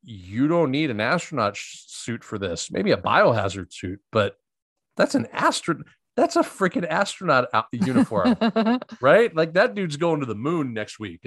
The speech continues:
Speaker 1: That's why he's in that, right? Like, he's, like, this is the way you dress if you need to dissect an alien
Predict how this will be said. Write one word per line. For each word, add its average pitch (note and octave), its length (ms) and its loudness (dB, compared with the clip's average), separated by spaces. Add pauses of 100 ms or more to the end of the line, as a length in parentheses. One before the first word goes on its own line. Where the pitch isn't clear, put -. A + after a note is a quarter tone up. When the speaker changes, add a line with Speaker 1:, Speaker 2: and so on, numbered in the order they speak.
Speaker 1:
That's C3 220 2
why C#3+ 160 4
he's B2 220 -6
in C#3+ 180 0
that, F2+ 280 0
right? G#2+ 260 2
Like, A2 200 -4
he's, C#3 180 -10 (220)
like, C#3 240 4 (320)
this F#3+ 180 0
is F3+ 140 -4
the G3+ 100 4
way F3 140 4
you E3+ 180 0
dress A#2+ 500 2
if - 200 -8
you A2 80 -6
need A#2+ 340 0
to C#3+ 140 0
dissect A#2+ 520 -2
an C3 200 -6
alien A2+ 600 0